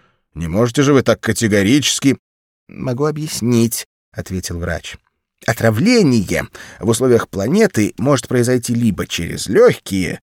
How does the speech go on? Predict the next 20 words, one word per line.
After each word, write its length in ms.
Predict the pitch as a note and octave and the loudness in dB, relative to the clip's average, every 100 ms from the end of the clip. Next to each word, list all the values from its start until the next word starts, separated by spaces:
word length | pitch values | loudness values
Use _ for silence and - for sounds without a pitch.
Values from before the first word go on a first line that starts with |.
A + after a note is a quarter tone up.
| _ | _
от 160 | - F2+ | -8 -4
вдыхаемых 560 | E2+ A#2+ G#2+ A2 C3 | -2 0 2 0 0
газов, 720 | C#3 A#2+ - - B1 - - - _ _ _ - | -2 -2 -2 -8 -12 -12 -18 -20 _ _ _ -2
либо 420 | A2+ C3 A2 F#2 | 2 4 4 2
через 320 | - G#2+ G#2 | 0 -2 -2
пищеварительный 720 | - A#2 B2+ A#2+ G2 - F2 | -2 -2 0 2 0 -2 -8
тракт, 640 | D#2+ - G#3+ E3 - - - - - | -6 0 2 2 -2 -12 -18 -20 -12
либо 380 | - F#2 F3 A3 | -4 0 0 0
через 360 | - A3+ - | 0 -2 -4
кожу. 480 | - F2 B1 - - - _ _ _ _ _ _ | -8 -10 -10 -12 -18 -20 _ _ _ _ _ _
Один 340 | - G#2 G2+ G2+ | -4 0 2 2
из 280 | - C#3+ A2 | 2 0 2
наиболее 580 | F3 F3 C#3 C3+ G#2+ | 2 4 4 4 4
сохранившихся 840 | G2+ A2 - B2 G2+ F#2 - - A#2 | 0 -2 -2 0 0 -2 -6 -8 -6
трупов 420 | - C4 F3+ B2+ | 0 0 2 0
был 200 | D3+ G#3 | 2 2
найден 400 | G3+ A#3 G3+ G3+ | 2 2 2 0
с 100 | - | 0
кислородным 680 | F3+ - D3 C3+ B2 C3+ F3 | -2 0 2 4 2 2 -2
прибором. 680 | - D3+ - A1 A1+ A1 G1+ | -4 -6 -8 -10 -10 -10 -12